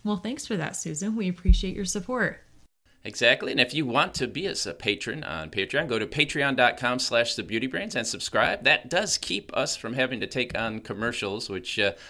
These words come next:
Speaker 2: I think will insert some sort of bias. Even, even if we try not to be biased, if you're getting money from somebody, you, you can't help but be.
Speaker 1: Yeah. Anyway, back to Susan's question. "I was listening to someone on another podcast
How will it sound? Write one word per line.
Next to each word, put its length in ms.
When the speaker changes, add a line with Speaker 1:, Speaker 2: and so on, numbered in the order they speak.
Speaker 2:
I 120
think 380
will 260
insert 840
some 200
sort 180
of 140
bias. 560
Even, 360
even 180
if 120
we 80
try 240
not 260
to 60
be 120
biased, 460
if 120
you're 120
getting 180
money 300
from 160
somebody, 500
you, 140
you 100
can't 280
help 240
but 160
be. 220
Speaker 1:
Yeah. 340
Anyway, 460
back 220
to 80
Susan's 360
question. 460
"I 80
was 180
listening 340
to 100
someone 400
on 120
another 300
podcast 640